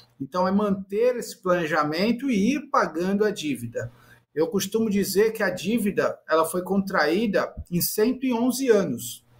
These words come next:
Então, ninguém tem obrigação de saldar essa dívida em três anos,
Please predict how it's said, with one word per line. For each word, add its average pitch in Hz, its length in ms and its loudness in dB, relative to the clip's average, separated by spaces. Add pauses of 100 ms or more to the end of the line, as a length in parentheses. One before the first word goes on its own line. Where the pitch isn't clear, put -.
(720)
Então, 147 320 -2
ninguém 233 520 0
tem 233 140 2
obrigação 196 920 0 (300)
de 180 120 -6
saldar 190 640 0
essa 180 260 -4
dívida 170 520 0
em 170 80 0
três 196 400 -2
anos, 185 560 -4